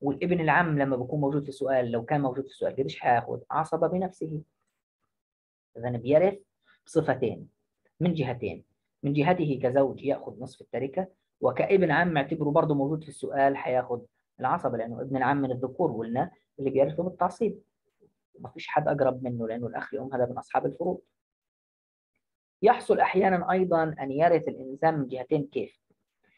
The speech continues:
قال لي: "كأن يكون الميت ترك أخاً لأم، وهو في ذات الوقت ابن عمه."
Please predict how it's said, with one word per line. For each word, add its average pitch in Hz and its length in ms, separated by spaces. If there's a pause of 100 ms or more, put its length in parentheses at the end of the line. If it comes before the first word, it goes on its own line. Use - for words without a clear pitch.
(220)
قال 170 100
لي: 180 80
"كأن 175 220
يكون 165 340
الميت 156 420
ترك 143 280
أخاً 143 320
لأم، 123 460 (1200)
وهو 170 360
في 123 140
ذات 156 280
الوقت 151 480
ابن 131 200
عمه." 131 580